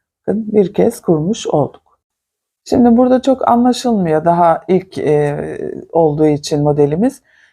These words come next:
E, bir kez daha kuralım modeli. Biraz daha anlaşılır olur. Kamera arkasında ördüğüm parçayı da size göstereceğim. Orada da daha detaylı göreceksiniz modeli. Şimdi ikinci kez kuralım modeli.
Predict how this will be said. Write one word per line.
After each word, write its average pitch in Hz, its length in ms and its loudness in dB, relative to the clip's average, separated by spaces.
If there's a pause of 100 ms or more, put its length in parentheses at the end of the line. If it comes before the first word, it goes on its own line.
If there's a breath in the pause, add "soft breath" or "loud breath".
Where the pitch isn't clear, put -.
(160)
E, 175 360 4
bir 247 180 2
kez 175 260 2
daha 165 260 2
kuralım 156 380 -2
modeli. 160 560 -2 (140)
Biraz 190 280 2
daha 175 140 2
anlaşılır 180 600 -4
olur. 196 340 -6
Kamera 240 320 4
arkasında 220 460 -2
ördüğüm 208 320 0
parçayı 202 400 -2
da 165 80 0
size 156 180 -4
göstereceğim. 156 720 -2
Orada 170 260 0
da 156 140 0
daha 165 300 2 (340 soft breath)
detaylı 180 640 0
göreceksiniz 147 760 -2
modeli. 147 460 -2 (320 soft breath)
Şimdi 294 260 2
ikinci 262 420 2
kez 170 220 0
kuralım 156 360 0
modeli. 156 580 0